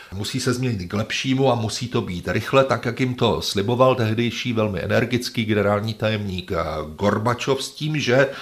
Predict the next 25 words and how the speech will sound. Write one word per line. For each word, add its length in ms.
zůstane 520
zachována 680
zřejmě 440
vedoucí 500
úloha 600
té 180
reformované 880
komunistické 840
strany. 480
Dopadlo 440
to 260
úplně 580
jinak 600
a 280
lidé 440
byli 340
hodně 340
rozmrzelí, 720
rozčarovaní, 1160
vyhladovělí, 800
jak 180
už 100
jsem 200
o 40
tom 260